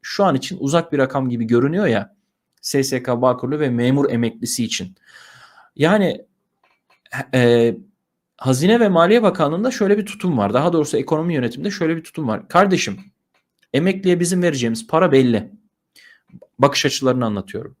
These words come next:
"Ya ben," diyor, "önceki ekonominin bozulmasına bakmıyorum. Bu sizin hatanız," diyor. "Ben," diyor, "şuna bakarım. Altı aylık enflasyon verisi ne çıktı? On altı on yedi.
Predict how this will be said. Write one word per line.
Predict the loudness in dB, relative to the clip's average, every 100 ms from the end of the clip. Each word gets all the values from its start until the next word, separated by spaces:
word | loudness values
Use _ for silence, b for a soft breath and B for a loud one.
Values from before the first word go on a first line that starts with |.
| -6
"Ya | -6 2
ben," | 4 4
diyor, | 2 0 -2
"önceki | -4 -2 -2 -2
ekonominin | -6 -4 -6 -4 -6 -8 -8 -4 -2 -2 -2 0
bozulmasına | 0 0 -4 -2 0
bakmıyorum. | 0 -2 -6 b b b
Bu | -4
sizin | 0 0 2
hatanız," | 2 0 -2 -4 -8
diyor. | -8
"Ben," | -2 0
diyor, | 0
"şuna | -2 -2 0
bakarım. | 0 -2 -8 _ _ B B B B
Altı | 2 4 2
aylık | 0
enflasyon | -2 -2 -2 -4 -4 -2
verisi | -2 -2 -2
ne | -4
çıktı? | -4 -10 -10
On | 0 2
altı | 2 2
on | 0
yedi. | 0 0 -4